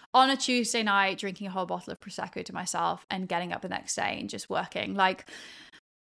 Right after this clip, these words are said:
I would die if I did that now. Like, literally, I, I don't think I would, yeah, I don't, I don't know that I'd be <laughs> functioning the next day. Could not do that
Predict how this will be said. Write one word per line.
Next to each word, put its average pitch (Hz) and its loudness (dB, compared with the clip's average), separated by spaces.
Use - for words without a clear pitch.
I 226 0
would 254 -2
die 190 -4
if 202 -10
I - -8
did 202 -6
that - -12
now. 185 -6
Like, 202 -12
literally, 196 2
I, 190 0
I 214 0
don't - 0
think 208 -2
I 185 2
would, 185 -4
yeah, 175 2
I 180 2
don't, 190 -2
I - -2
don't 190 0
know 190 -2
that 180 0
I'd 180 -2
be 185 -4
<laughs> - -20
functioning 190 -4
the 196 -4
next - -2
day. 180 2
Could 220 -4
not 202 0
do 190 0
that 180 0